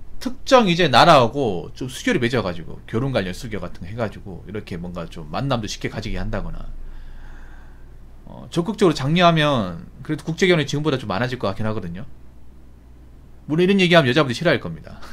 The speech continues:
<laughs> 싫어하는데 지금 어쩔 수가 없어, 우리나라가. 지금 찬밥 더운 밥 가릴 처지가 아니기 때문에. 그래서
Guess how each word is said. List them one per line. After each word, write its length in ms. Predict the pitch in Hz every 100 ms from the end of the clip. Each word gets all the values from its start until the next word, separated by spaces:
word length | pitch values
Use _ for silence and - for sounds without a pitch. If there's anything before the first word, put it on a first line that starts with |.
| - - -
<laughs> 400 | - - - -
싫어하는데 720 | 214 202 196 175 175 104 90
지금 200 | - 135
어쩔 140 | 131 226
수가 180 | 233
없어, 160 | 127 -
우리나라가. 420 | 98 98 85 85 -
지금 240 | 113 107
찬밥 320 | - 214 196
더운 160 | 135 139
밥 80 | 117
가릴 120 | 117
처지가 280 | 127 120 87
아니기 200 | 123 113
때문에. 320 | 85 65 - - - - - - - - - - - - - - - - - - - - -
그래서 460 | 151 156 104 -